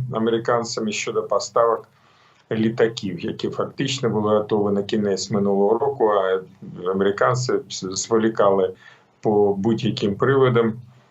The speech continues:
і не давали добро для того, щоб європейські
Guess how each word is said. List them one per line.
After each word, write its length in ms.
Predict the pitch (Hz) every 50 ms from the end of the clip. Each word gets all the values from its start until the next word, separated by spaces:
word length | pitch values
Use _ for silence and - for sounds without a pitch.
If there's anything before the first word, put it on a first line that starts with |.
| _ - _ _
і 320 | 101 202 208 208 208 208 202
не 120 | 208 220
давали 440 | 107 220 226 107 110 104 101 101 101
добро 460 | 98 104 101 98 98 117 127 135 135
для 200 | 123 - 95 101
того, 240 | 98 - 120 110 104
щоб 340 | 107 - - 120 - - -
європейські 1000 | 98 104 110 113 110 117 113 - - 117 110 104 - - - - 92 - -